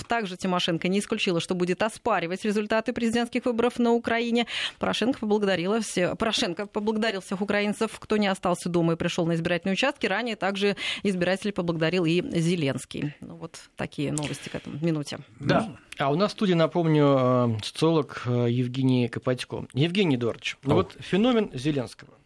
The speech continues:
Speaker 2: Смотрите, человек совершенно не из политики. Актёр, шоумен,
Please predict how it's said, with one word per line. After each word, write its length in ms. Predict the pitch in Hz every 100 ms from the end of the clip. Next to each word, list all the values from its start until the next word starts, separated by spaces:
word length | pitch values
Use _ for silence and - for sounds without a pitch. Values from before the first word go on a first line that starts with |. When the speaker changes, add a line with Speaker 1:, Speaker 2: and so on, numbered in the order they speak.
| _
Speaker 2:
Смотрите, 400 | 151 151 113 -
человек 580 | - 143 175 233 - -
совершенно 440 | - 127 - 196 151
не 140 | 131
из 100 | 151
политики. 560 | - 135 107 - - - _ _ - _ _
Актёр, 500 | 139 139 - 120 - 165
шоумен, 520 | - 156 120 95 95